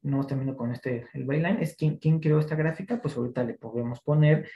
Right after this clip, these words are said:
puede ser este, puede ser el informador, por así decirlo, ¿no? El informador, de, de, el informador, o vamos a ponerle, este, el facilitador, el facilitador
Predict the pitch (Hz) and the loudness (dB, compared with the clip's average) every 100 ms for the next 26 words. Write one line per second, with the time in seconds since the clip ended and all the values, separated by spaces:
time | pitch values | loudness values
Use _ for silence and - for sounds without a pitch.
0 | - - - 117 117 - 117 107 - - | -20 -14 -4 -2 -2 -4 -4 -4 -12 -16
1 | - - - - - 113 110 120 117 101 | -16 -16 -20 -16 -6 -6 -4 -2 -2 -4
2 | 98 101 104 110 131 143 127 95 - 110 | -8 -8 -8 -6 -4 -4 -4 -8 -10 -12
3 | 110 - 147 139 113 123 156 107 - - | -12 -6 -4 -4 -6 -4 -6 -6 -14 -16
4 | - 98 98 123 120 156 147 - - _ | -16 -14 -10 -6 -6 -8 -12 -18 -20 _
5 | _ 117 107 - _ 98 - 107 107 107 | _ -20 -20 -20 _ -20 -18 -18 -16 -10
6 | 117 139 151 - - - _ _ - - | -6 -6 -8 -16 -20 -20 _ _ -16 -14
7 | - - 117 113 - 101 - 104 107 107 | -14 -12 -12 -12 -14 -16 -16 -18 -16 -16
8 | 104 95 _ _ _ - 107 110 110 98 | -18 -20 _ _ _ -18 -14 -14 -14 -12
9 | 107 107 107 104 101 101 - 101 - 104 | -12 -12 -10 -8 -8 -10 -12 -16 -16 -16
10 | 104 104 101 98 80 - - - 87 127 | -16 -16 -14 -14 -16 -20 -18 -14 -12 -6
11 | 73 139 160 | -4 -4 -6